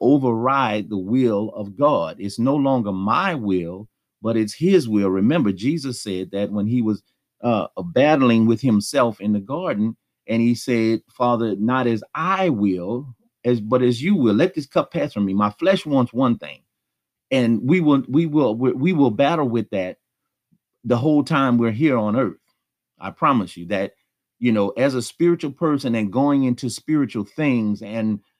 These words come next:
having our spiritual eyes open, because this podcast is talking about, uh, uh, the, the trichotomy of man, uh, and this, the, uh, you know, our senses.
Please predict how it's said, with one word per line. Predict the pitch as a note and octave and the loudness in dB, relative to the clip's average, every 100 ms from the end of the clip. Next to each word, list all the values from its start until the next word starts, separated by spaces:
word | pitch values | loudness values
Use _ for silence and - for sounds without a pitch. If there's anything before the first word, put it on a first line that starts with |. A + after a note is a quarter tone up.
| _ | _
having | - D3+ C#3+ C#3 | -6 -4 0 -2
our | B2 A2+ | 0 -2
spiritual | G#2+ - D#3 D3 C3+ C3 - | -4 -2 2 2 0 -6 -6
eyes | A#2 C3+ C3+ A#2 - | -4 -4 -6 -8 -4
open, | D#3 E3 F2+ F2 G2 | 0 0 0 -10 -8
because | A2 G#2+ B2 A2 G2+ | -6 -2 0 0 0
this | C3+ C3 - - | -2 -4 -10 -14
podcast | E3 D3+ C3 B2 G#2+ G2+ | -6 -6 -4 -4 -4 -6
is | G2 | -12
talking | - C#3 C#3+ A#2+ | -8 -8 -4 -6
about, | G2+ F#2+ G#2 - _ _ _ | -4 -4 -4 -6 _ _ _
uh, | A2 G2+ | -6 -4
uh, | G2+ F#2+ F#2 | -4 -6 -8
the, | - G2+ | -10 -8
the | G2+ G2+ | -6 -4
trichotomy | - A2+ G2+ C#3+ C#3 B2+ A#2 | 0 0 0 -2 2 4 2
of | G#2 | 2
man, | A2+ C#3 B2 G#2+ G#2+ - | 2 2 2 0 -4 -6
uh, | G2 G#2 E2+ - - _ _ | -8 -8 -8 -14 -20 _ _
and | G#2+ G#2+ | -6 -4
this, | G#2+ - | -2 -6
the, | - G#2 - G2 | -8 -6 -4 -4
uh, | F#2+ E2+ D#2+ E2 - _ - - | -4 -6 -10 -16 -20 _ -20 -8
you | A2+ A#2+ | 2 4
know, | G#2+ | 4
our | G#2 F#2+ E2+ | 2 0 -2
senses. | - F#3 E3 - C#2+ - - | -2 2 2 0 -10 -16 -20